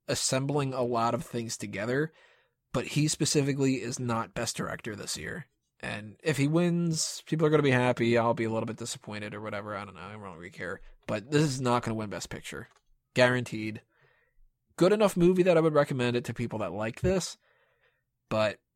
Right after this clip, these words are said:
between Big Short, Bridge of Spies, Mad Max, uh, The Martian, I've heard better stuff about than The Revenant. Heard better stuff about Spotlight. Don't be surprised if The Revenant doesn't win.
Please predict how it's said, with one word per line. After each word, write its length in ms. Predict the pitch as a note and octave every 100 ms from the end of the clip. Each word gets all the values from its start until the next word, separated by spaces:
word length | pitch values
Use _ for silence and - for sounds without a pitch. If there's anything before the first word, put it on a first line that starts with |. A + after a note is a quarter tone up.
| _
between 440 | C#3 B2 C#3+ C3 A#2+
Big 240 | D#3 D3+
Short, 420 | - D3 D3+ C#3+
Bridge 180 | - C#3+
of 100 | C3
Spies, 720 | - A#2+ B2+ B2+ B2+ - C#3 - -
Mad 340 | E3+ A2+ A#2
Max, 580 | A2+ A#2 A#2+ A#2 - -
uh, 380 | G2+ F#2+ F#2+ F2+ E2 -
The 60 |
Martian, 540 | A#2 A2+ A2+ C3 - C#3
I've 100 | B2+
heard 280 | C3+ C3 - -
better 260 | C3 C3+
stuff 260 | - D3+ C#3+
about 280 | C#3+ C3+ B2+
than 100 | C#3+
The 80 |
Revenant. 440 | C3 C3+ C#3 C3+ C#3+ _ _ - - - - -
Heard 220 | - B2+ A2
better 180 | A#2
stuff 180 | A2+ B2+
about 200 | A2+ F#2+
Spotlight. 720 | - A#2 B2 - B2+ B2 A#2+ - - - _ _ _ - - - _ _ - - -
Don't 140 | E3
be 100 | E3
surprised 400 | D#3+ D3+ C3+ B2
if 80 | A#2+
The 100 | A2+
Revenant 320 | A2 A2 G#2+
doesn't 240 | F#2 - F2
win. 240 | B1 D#2